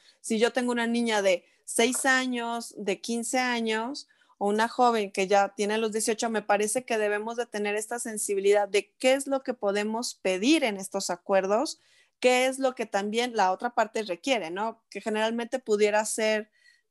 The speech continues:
tiempo de juego, tiempo en televisión, tiempo de estar en, en actividades que no necesariamente están relacionadas con la escuela, ¿no? Como tareas.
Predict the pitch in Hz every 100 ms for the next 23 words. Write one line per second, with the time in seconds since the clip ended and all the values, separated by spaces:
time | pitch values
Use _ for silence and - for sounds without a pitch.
0 | _ 240 240 233 247 240 220 202 - 262
1 | 254 254 240 240 240 240 233 196 190 185
2 | 185 185 185 208 - 233 226 226 226 208
3 | 220 214 196 - 208 202 202 208 196 180
4 | _ _ _ _ _ _ _ - - 214
5 | 202 - 220 214 220 233 - 214 214 220
6 | 240 226 214 202 208 202 214 214 202 208
7 | 208 202 202 190 190 202 - 190 160 -
8 | 180 156 180 214 180 165 170 180 160 -